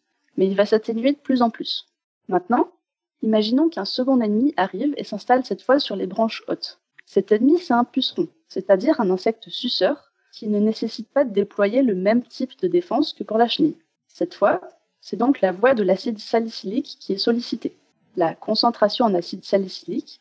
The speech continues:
augmente donc autour du puceron et les défenses sont déclenchées. Dans les zones distales,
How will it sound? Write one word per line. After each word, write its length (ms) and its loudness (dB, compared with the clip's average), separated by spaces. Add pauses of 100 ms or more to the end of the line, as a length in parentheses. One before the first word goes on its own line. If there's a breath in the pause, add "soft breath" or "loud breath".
augmente 460 0
donc 320 0
autour 280 2
du 100 -4
puceron 460 -4 (480)
et 60 4
les 120 4
défenses 360 2
sont 100 -2
déclenchées. 520 -4 (400)
Dans 100 2
les 140 2
zones 320 0
distales, 520 0